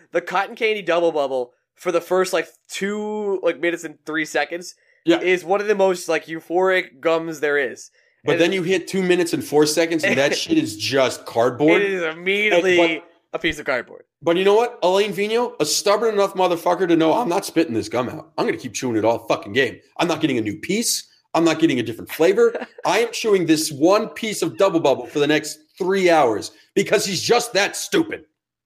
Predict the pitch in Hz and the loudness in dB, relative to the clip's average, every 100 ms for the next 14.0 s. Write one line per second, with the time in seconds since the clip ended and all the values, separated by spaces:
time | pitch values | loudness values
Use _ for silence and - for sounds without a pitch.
0 | _ _ 233 254 262 - - 247 185 190 | _ _ -4 0 0 0 -2 -2 0 0
1 | 165 135 127 85 - _ _ - 160 311 | 0 0 -2 -2 -8 _ _ -4 2 4
2 | 311 240 220 175 185 175 180 185 - 196 | 4 2 0 0 2 2 4 0 0 0
3 | 202 175 185 - 180 165 165 143 - - | 0 -2 -4 -2 0 2 0 -2 -4 -14
4 | _ - - 220 208 - 180 139 113 - | _ -20 -4 0 0 2 2 2 -2 -10
5 | _ _ - 233 220 185 - 208 - 202 | _ _ -6 -2 -2 -2 0 0 0 -6
6 | 160 - 190 170 165 175 160 139 127 127 | -4 -2 0 0 2 2 4 2 0 -2
7 | 113 160 147 120 101 82 - 190 214 160 | -2 2 4 4 0 -6 -12 0 2 2
8 | 185 196 208 202 185 175 156 151 123 240 | 2 2 2 2 2 4 4 2 2 0
9 | 262 277 277 277 220 170 - 294 269 262 | 2 4 4 4 2 -2 -4 2 2 2
10 | - 226 - 269 262 247 226 180 220 208 | -2 -4 -2 0 0 2 0 -2 -2 0
11 | 208 180 175 170 - 175 160 160 202 190 | 0 -2 -2 -10 -8 -6 -4 -4 -4 -4
12 | 175 175 170 160 151 151 160 160 165 151 | -2 -2 -2 -2 -4 -8 -4 -2 0 -2
13 | 190 233 247 208 185 165 135 117 101 | -2 0 0 0 -2 -4 -6 -10 -12